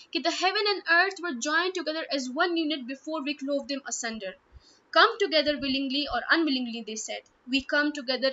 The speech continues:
in willing obedience।" ये कहा जाता है कि अल्लाह ताला ने पूरी कायनात को बनाया, उसको एक unit में ज्वाइन किया। दूसरी एक कुरान में, अ, आयत है जिस-, जिसमें stated है, "It is he who created the night and the day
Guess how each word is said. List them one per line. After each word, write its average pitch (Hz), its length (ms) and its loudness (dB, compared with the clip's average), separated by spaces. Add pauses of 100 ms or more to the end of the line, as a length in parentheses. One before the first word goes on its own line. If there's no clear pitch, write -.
(120)
in 240 80 -6
willing 226 380 -6
obedience।" 214 600 -10
ये 247 80 -10
कहा 254 280 -4
जाता 262 280 -4
है 262 160 -6
कि 262 100 -10
अल्लाह 262 300 -2
ताला 269 300 -6
ने 285 300 -6
पूरी 294 160 -8
कायनात 277 540 -4
को 320 100 -8
बनाया, 208 400 -6 (400)
उसको - 360 -6
एक 339 260 -4
unit 349 460 2
में 359 220 0
ज्वाइन 285 320 0
किया। 226 360 -6 (680)
दूसरी 339 400 0
एक - 240 -4
कुरान 294 380 0
में, 330 200 0
अ, 254 540 -2
आयत 226 440 2
है 285 260 2 (280)
जिस-, 269 280 -8 (300)
जिसमें 320 300 0
stated 277 400 -6
है, 262 280 -4 (340)
"It 349 60 -4
is 403 160 4
he 370 480 4 (640)
who 311 60 -2 (100)
created 330 400 2
the 277 120 0 (100)
night 330 360 4
and 269 260 -4
the 247 100 -2
day 262 240 -4